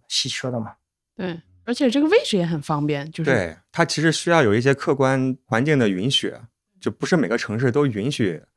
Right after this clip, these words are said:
Speaker 1: 对。
Speaker 3: 有这样一个酿造空间。
Speaker 2: 就首先辐射范围内居民也多，
Speaker 3: 嗯。
Speaker 2: 然后这块儿你还能做这个空间。
Speaker 1: 对，这就是牵扯到前面的你的投资和你的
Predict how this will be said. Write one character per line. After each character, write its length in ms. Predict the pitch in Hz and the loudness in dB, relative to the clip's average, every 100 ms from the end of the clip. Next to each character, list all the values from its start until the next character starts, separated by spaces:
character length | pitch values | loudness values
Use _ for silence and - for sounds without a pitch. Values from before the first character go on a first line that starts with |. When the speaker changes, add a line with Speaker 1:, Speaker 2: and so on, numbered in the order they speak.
| _ _ - | _ _ 2
Speaker 1:
对。 120 | 139 | 6
Speaker 3:
有 120 | 107 | 4
这 100 | 95 | 4
样 140 | 113 98 | 2 2
一 40 | |
个 60 | 95 | 0
酿 140 | 98 | -2
造 120 | 92 | -2
空 220 | 85 90 | -4 -6
间。 220 | 85 90 85 | -2 0 0
Speaker 2:
就 60 | |
首 180 | 208 175 | 0 0
先 180 | 190 196 | 0 -2
辐 140 | - | -2
射 160 | 165 196 | -2 -2
范 200 | 208 185 | 0 0
围 120 | 165 | 0
内 400 | 170 170 156 151 - | 0 0 -2 -6 -4
居 180 | 226 | 0
民 220 | 214 165 175 | 2 4 4
也 160 | 165 | 2
多， 460 | - 165 170 165 165 | 2 4 6 6 4
Speaker 3:
嗯。 120 | 160 | 2
Speaker 2:
然 160 | 139 151 | 0 0
后 140 | 170 | -2
这 120 | 185 | -2
块 140 | 175 165 | -2 -2
儿 40 | |
你 60 | 151 | -2
还 100 | 160 | 0
能 140 | 160 | 0
做 240 | - 190 | 0 0
这 160 | 165 156 | 0 -2
个 180 | 143 143 | -4 -6
空 200 | - 170 | -4 -4
间。 440 | 170 170 175 190 - _ | -2 -2 -2 -6 -12 _
Speaker 1:
对， 100 | 165 | 2
这 140 | 165 | 6
就 120 | 247 220 | 6 6
是 240 | 170 147 | 4 4
牵 280 | 139 196 180 | 2 2 2
扯 120 | 143 | 2
到 140 | 147 | 4
前 220 | 147 - 147 | 2 2 0
面 100 | 143 | 0
的 80 | |
你 100 | 135 | 0
的 120 | 123 127 | -2 -4
投 200 | - 139 | -4 -2
资 160 | 143 | 0
和 160 | 135 139 | 0 0
你 180 | 127 110 | 0 0
的 720 | 117 113 110 104 104 101 | -2 -2 -4 -6 -8 -10